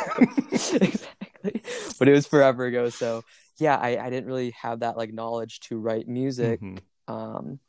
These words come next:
Speaker 1: so that's kind of what made me wanna get into instruments and learn more of that. And then with the music production side of, like, electronic music and stuff, I was like, "I can just plug in something to my computer and, like, make it sound like a guitar." <laughs>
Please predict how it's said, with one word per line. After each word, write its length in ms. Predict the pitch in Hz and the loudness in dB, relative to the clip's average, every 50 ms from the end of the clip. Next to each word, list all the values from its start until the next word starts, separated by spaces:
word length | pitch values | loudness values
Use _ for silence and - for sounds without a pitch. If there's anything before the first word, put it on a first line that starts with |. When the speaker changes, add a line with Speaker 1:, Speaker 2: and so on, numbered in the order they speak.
| _ - - - _ | _ -10 -10 -10 _
Speaker 1:
so 120 | - - | 2 6
that's 180 | 131 123 120 - | 6 6 6 4
kind 120 | - 123 | 2 0
of 80 | 117 113 | 4 6
what 160 | 117 117 113 - _ - | 4 4 4 2 _ -4
made 160 | 131 127 117 | 0 0 0
me 80 | 117 117 | 2 0
wanna 240 | 110 120 117 117 117 | 2 2 2 2 0
get 120 | 110 123 117 | 0 0 -2
into 200 | 117 110 - - | -2 -2 -2 0
instruments 500 | 208 202 - - 180 170 156 156 147 - | 0 0 0 -2 -4 -2 -2 -2 -2 0
and 160 | 139 120 113 - - - - - - | 0 0 0 -2 -6 -18 -14 -2 4
learn 220 | 131 127 123 123 | 6 8 8 8
more 140 | 123 120 120 | 8 6 6
of 100 | 113 110 | 4 4
that. 300 | 117 120 117 117 113 113 - _ - | 4 4 4 4 4 0 0 _ -2
And 180 | 123 117 113 117 | 0 0 2 2
then 440 | 117 117 113 110 110 113 113 110 113 _ - - - - _ _ _ _ _ | 2 2 0 0 -2 -2 -4 -6 -6 _ -16 -20 -20 -20 _ _ _ _ _
with 300 | - 117 113 110 107 - _ _ _ - | 0 2 4 4 4 2 _ _ _ 0
the 80 | - 117 | 2 4
music 300 | 113 117 113 107 113 - | 4 4 4 2 0 -2
production 360 | - - 110 107 - - 117 104 | 0 0 0 0 0 -2 -4 -2
side 240 | - 117 110 107 | -2 0 0 0
of, 80 | 110 104 | 0 0
like, 140 | 117 113 110 - - - | 0 -2 -2 -4 -4 0
electronic 500 | - 117 - - - 156 156 147 139 - | 2 2 2 0 0 0 0 0 0 0
music 240 | - 131 127 131 120 | 0 0 2 2 2
and 120 | 127 120 - | 0 0 2
stuff, 180 | - 123 120 - | 2 0 2 2
I 100 | 113 113 | 2 2
was 120 | 110 - | 2 2
like, 120 | 120 110 - - | 0 0 2 2
"I 80 | 131 139 | 2 4
can 100 | - 160 | 4 6
just 220 | 147 135 - - | 4 4 2 0
plug 260 | - - 127 123 120 123 | 2 6 6 8 8 8
in 140 | 123 127 | 8 6
something 520 | 123 - 143 135 131 - 143 139 135 135 127 | 6 4 2 2 2 4 4 4 4 4 0
to 100 | - 131 | 0 0
my 160 | 120 117 107 | 0 0 0
computer 540 | 107 - 110 - - 131 123 131 139 143 139 | -2 -4 -6 -4 2 4 6 6 8 8 8
and, 200 | 127 117 113 113 - _ - | 6 6 4 0 -2 _ 0
like, 120 | 113 98 | 0 2
make 260 | 113 113 117 123 - 139 | 6 6 6 8 8 6
it 120 | - - | 2 2
sound 240 | - 123 120 123 123 | 4 4 6 6 6
like 120 | 131 135 139 | 4 2 2
a 20 | |
guitar." 600 | - - 147 139 - 170 151 151 147 147 165 170 | 2 0 -2 0 2 2 4 4 6 4 4 4
<laughs> 80 | - - | 2 0